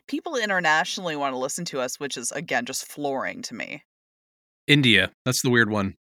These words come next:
Speaker 1: So thank you. I appreciate everyone for listening. Like, I appreciate you listening in and supporting us,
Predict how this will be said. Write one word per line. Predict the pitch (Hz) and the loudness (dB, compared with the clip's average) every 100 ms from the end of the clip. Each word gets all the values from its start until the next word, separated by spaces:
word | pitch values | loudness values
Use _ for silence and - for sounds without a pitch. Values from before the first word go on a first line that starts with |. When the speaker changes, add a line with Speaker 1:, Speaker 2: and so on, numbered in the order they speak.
| - | -8
Speaker 1:
So | - 160 160 | -2 -2 0
thank | 254 302 | -4 -4
you. | 143 113 | -6 -2
I | 139 196 180 _ - | 0 -2 -6 _ -8
appreciate | 170 _ _ - - 262 - 269 214 - | -8 _ _ -10 -4 -4 -4 -4 -4 -2
everyone | 170 175 165 147 127 110 123 | -2 -2 -4 -4 -4 -6 -8
for | - | -8
listening. | 135 135 - 139 117 110 117 | -4 -4 -4 -4 -4 -4 -8
Like, | 117 117 113 - | -6 -4 -4 -4
I | 107 | -4
appreciate | 110 - 143 143 | -4 -6 -6 -6
you | 131 131 | -6 -6
listening | 135 - 131 170 | -8 -8 -8 -4
in | 208 202 190 | -2 -2 -2
and | 123 113 123 - - _ _ - | -4 -4 -10 -12 -16 _ _ -12
supporting | 175 165 285 285 269 | -10 -6 -4 -2 2
us, | 269 262 - | 2 2 -2